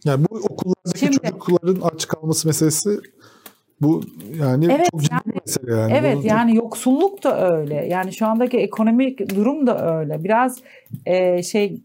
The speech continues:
Speaker 2: Genel Başkanımızın seslen-, yani bu meselelerin hepsi aslında herkesi kapsayan. Yani,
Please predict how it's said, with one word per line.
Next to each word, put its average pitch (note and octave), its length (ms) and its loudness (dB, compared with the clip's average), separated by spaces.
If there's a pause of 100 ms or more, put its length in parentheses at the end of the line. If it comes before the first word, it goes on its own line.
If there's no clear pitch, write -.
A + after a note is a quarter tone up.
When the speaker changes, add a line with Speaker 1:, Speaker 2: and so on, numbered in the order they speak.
Speaker 2:
Genel G#3+ 260 2
Başkanımızın G#3 540 -2
seslen-, G3+ 400 -2
yani E3+ 180 -2
bu C#4+ 240 0
meselelerin G#3+ 640 2
hepsi A#3+ 600 -4 (480)
aslında A3+ 340 0
herkesi G#3+ 680 0
kapsayan. D#3 600 -6
Yani, F#3+ 420 -2